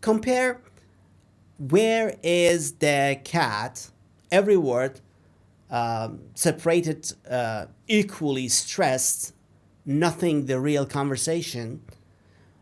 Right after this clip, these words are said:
with, um, Where's the cat?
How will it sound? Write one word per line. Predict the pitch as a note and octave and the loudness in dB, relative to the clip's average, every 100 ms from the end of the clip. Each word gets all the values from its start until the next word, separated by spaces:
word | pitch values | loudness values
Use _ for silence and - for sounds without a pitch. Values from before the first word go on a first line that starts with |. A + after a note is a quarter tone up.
| _ _ - | _ _ -4
with, | D3+ D#3 D3+ - - _ _ _ _ _ | 0 0 -2 -6 -18 _ _ _ _ _
um, | B2+ B2+ B2+ C3 B2+ B2 - - - - _ - D2 - - - - | 2 4 4 2 -2 -6 -8 -14 -20 -20 _ -20 -20 -20 -20 -20 -2
Where's | B2 A3 G#3 | 4 6 6
the | G#3 | 2
cat? | G3 G#3+ B2 - - | 2 0 0 -6 -18